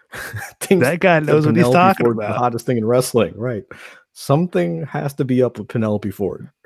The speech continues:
Speaker 2: I
Speaker 1: So,
Speaker 2: mean, you know,
Speaker 1: I
Speaker 2: one of them is, like, about, like, the blonde with the, with the big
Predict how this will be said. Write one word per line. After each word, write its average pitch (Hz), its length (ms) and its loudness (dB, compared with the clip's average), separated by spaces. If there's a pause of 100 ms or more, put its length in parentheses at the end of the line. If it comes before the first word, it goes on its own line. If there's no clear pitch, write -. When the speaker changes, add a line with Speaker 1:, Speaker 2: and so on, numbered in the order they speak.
(1040)
Speaker 2:
I 165 140 -2
Speaker 1:
So, 156 60 2 (100)
Speaker 2:
mean, 175 80 0
you 202 80 0
know, 208 260 0
Speaker 1:
I 104 120 0 (520)
Speaker 2:
one 151 300 -2
of 196 80 0
them 151 280 0
is, 131 200 0
like, 131 240 -2 (200)
about, 143 480 2 (140)
like, 117 220 -8 (140)
the 120 80 -10
blonde 131 480 -4
with 113 160 -12
the, - 80 -16
with 113 140 -16
the - 80 -18
big 120 260 -4